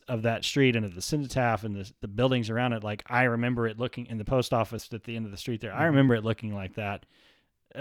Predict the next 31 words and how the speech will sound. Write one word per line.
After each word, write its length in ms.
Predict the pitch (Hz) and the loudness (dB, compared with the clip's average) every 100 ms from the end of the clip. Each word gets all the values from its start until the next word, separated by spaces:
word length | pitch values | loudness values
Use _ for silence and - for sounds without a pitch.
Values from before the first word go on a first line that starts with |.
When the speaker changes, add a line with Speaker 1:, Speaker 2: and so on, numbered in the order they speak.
| - | 0
Speaker 1:
up 200 | 151 147 | 2 4
until 440 | 107 - 143 135 | 0 2 4 4
the 100 | 110 | 4
nineties. 560 | 95 107 156 110 98 - - - - _ _ _ - | 0 2 4 2 -2 -10 -16 -20 -20 _ _ _ -14
At 180 | 135 123 | -10 4
that 240 | 147 151 - | 8 8 6
point, 360 | 131 117 113 | 0 0 0
you 100 | 123 | -2
know, 220 | 107 107 - | 0 -2 4
right 220 | 156 165 | 6 6
across 300 | - 139 - | 6 6 4
the 80 | 117 | -2
street 200 | 135 117 | 0 0
from 120 | 117 | -2
the 60 | 110 | -2
Alamo 280 | 113 107 92 | -2 -4 -4
today 460 | 98 123 123 110 | 0 4 4 4
is 300 | 98 92 - - | 0 -6 -10 -8
the 120 | 101 | -8
Ripley's 400 | 101 110 120 101 | -4 -4 -4 -6
Believe 260 | 107 104 | -6 -8
It 40 | 98 | -8
or 80 | 92 | -10
Not 300 | 92 92 92 | -12 -12 -10
and, 260 | 90 92 | -10 -10
like, 240 | 92 95 - | -12 -14 -14
a 40 | |
bunch 260 | 101 104 101 | -8 -6 -6
of 60 | 98 | -6
tourist 320 | 110 98 - | -6 -4 -8
trap 260 | 101 90 | -10 -12